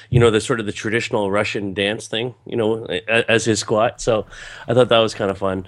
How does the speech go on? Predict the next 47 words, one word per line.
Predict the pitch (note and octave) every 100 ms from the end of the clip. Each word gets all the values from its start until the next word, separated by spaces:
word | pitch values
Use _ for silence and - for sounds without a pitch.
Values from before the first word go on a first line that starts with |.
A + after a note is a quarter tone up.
| -
Um, | A2 G2+ G2 F#2+ - _ - - - -
but | D3 -
yeah, | E3 F3
I | A#2
mean, | D#3
this | F#3+
is | F3
great | - D#3
branding, | C#3+ E3 C3+ -
right? | G2+ C3+
I |
mean, | B2+ B2+
this | C#3
is, | D3+ C#3+ A#2+
you | B2
know, | B2+
they're | B2
trying | - B2+
to, | D3 C#3 B2+
they're |
trying | B2 B2+ C#3+
to |
drive | C3+ C3 B2+
the, | B2+ A#2+
the | A#2
Sochi, | A2+ B2+ B2 C3 B2+ A#2+
uh, | A2+ -
Olympics, | A2+ A#2 C3 C3 - -
uh, | G#2 G2+ G2+ G2+ F2+
you | A2+
know, | G#2+ G#2 A2+
and, | G#2+ F#2+
and, | G2 G2 E2
and | F#2+ F#2
fitness | B2+ - C3 C3 G#2+
and, | G#2 E2
and | G2+ G2
getting | G2 A2+ A#2
people, | A#2+ A#2 A2+ A2 G#2+ - - - - - -
you | A2+
know, | A#2
again, | A2 G#2+ C3+ A#2
moving | A2 C#3+ C#3 G2+
and | G2+
doing | G2+ C3 C3+
things, | G#2+ F#2+ F2+ -
uh, | G2+ G2 G2